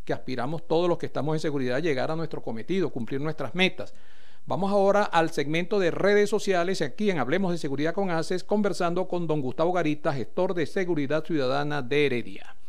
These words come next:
Don Gustavo, en nombre de Hablemos de Seguridad con aces, le extendemos nuestro agradecimiento por habernos permitido su valioso tiempo en compartir con nuestra audiencia en este, su espacio de Hablemos de Seguridad. Y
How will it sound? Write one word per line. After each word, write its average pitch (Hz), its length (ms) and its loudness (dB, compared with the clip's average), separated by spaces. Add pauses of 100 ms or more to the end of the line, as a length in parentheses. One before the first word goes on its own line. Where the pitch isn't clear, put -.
(560)
Don 139 160 0
Gustavo, 170 380 4
en 190 80 4
nombre 165 220 2
de 180 60 6
Hablemos 160 280 4
de 185 80 2
Seguridad 147 340 2
con 165 180 0
aces, 185 280 0
le 160 60 0
extendemos 135 500 -2
nuestro 151 400 -2 (320)
agradecimiento 131 1040 4
por 147 140 2
habernos 127 320 2
permitido 143 440 -2
su 143 120 -2
valioso 131 380 0
tiempo 175 380 0
en 110 180 -4 (120)
compartir 135 440 0
con 170 100 -2
nuestra 131 540 -2 (340)
audiencia 156 580 4
en 131 100 0
este, 131 280 0
su 127 120 0
espacio 131 280 0
de 156 80 2
Hablemos 139 240 0
de 165 80 0
Seguridad. 196 520 4 (520)
Y 233 280 2